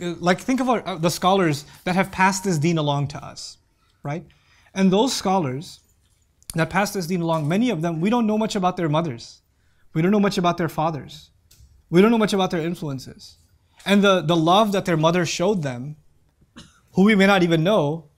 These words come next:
may be the reason they became who they are. But nobody give credit to the mom. Nobody knows much details about the mom, unless he talked about his mom or wrote something about her. We don't know.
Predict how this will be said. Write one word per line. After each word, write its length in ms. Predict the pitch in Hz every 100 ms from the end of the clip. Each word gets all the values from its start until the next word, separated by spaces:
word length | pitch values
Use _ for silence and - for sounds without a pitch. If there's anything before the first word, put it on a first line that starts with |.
| _ -
may 140 | 185
be 120 | 208 214
the 140 | 196
reason 340 | 202 233 196
they 120 | 180 180
became 320 | 175 190 180
who 120 | 165
they 140 | 156
are. 300 | 143 139 117 _ _ _ _ _ _ _ _ _ -
But 120 | 202
nobody 340 | 196 226 294 285
give 200 | 214 196
credit 300 | - 202 196
to 80 | 165
the 80 |
mom. 560 | 139 139 208 170 170 190 _ _ _ _ _ -
Nobody 240 | 170 240
knows 260 | 180 208 226
much 220 | 226 -
details 320 | 214 208 165
about 160 | 156 151
the 80 |
mom, 160 | 147 175
unless 220 | 147 175
he 100 | 233
talked 240 | 220 208 165
about 160 | 156
his 100 | 143
mom 300 | 139 135 180
or 80 | 147
wrote 180 | 139 190
something 300 | 151 135 131
about 180 | 120 120
her. 120 | 180
We 100 | 202
don't 240 | 254 170
know. 340 | 190 208 143